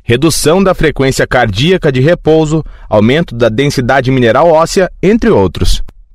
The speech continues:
A seguir, detalharemos as respostas do sistema respiratório frente ao exercício físico.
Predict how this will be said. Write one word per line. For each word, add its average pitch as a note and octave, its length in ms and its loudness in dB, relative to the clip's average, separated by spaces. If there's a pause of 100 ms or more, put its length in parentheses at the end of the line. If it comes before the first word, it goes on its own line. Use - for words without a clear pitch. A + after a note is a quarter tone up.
(240)
A C3 140 0
seguir, F3 480 0
detalharemos D#3 720 0
as B2 160 0
respostas C3 580 0
do C3 140 0
sistema D#3 440 0
respiratório E3+ 840 0
frente E3+ 400 -2
ao C#3 80 2
exercício D3+ 560 0
físico. F2 520 -2